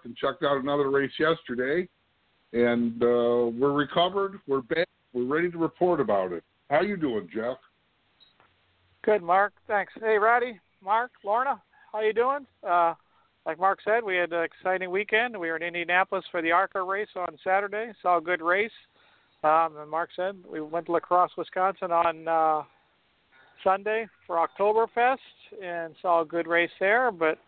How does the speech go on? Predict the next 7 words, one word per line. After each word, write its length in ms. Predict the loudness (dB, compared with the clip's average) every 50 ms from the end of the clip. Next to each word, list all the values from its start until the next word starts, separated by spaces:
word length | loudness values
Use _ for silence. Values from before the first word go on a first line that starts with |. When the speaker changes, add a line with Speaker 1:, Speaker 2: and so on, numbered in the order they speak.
| _ _ _ _ _ _ _
Speaker 2:
with 160 | -4 -4 -4 0 2
some, 200 | 2 2 2 0
uh, 360 | 0 2 4 4 4 4 2 0 -4 _ _ _ _ _ _ _ _ _ _ _ _ -20 _ _ _ -10 -8
exciting, 720 | -8 -8 -6 -2 0 0 0 0 -2 -4 -8 -12 -14 -16 -20 -20 -20 _ _ _ _ _ _ _ _ _ _ _ _ _ _ _ _ _ _ _ _ -2 0 0
unusual 600 | -2 -4 -10 -8 -2 0 2 2 4 2 0 -2
Speaker 1:
Yeah, 80 | -4 -2
Speaker 2:
news. 400 | -2 -2 -2 -2 -4 -10 -12 -16